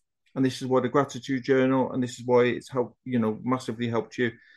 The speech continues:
The gratitude journal is so important because it allows you to, to, to think less materialistic and more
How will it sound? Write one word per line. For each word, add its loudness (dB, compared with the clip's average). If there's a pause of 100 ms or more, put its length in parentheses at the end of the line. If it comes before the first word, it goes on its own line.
(160)
The -16
gratitude 0
journal 0
is -10
so 4
important -2
because -6 (1000)
it 2
allows 4
you -4 (140)
to, 0 (120)
to, -8 (580)
to -10 (260)
think -2
less 0
materialistic 2
and -2
more 0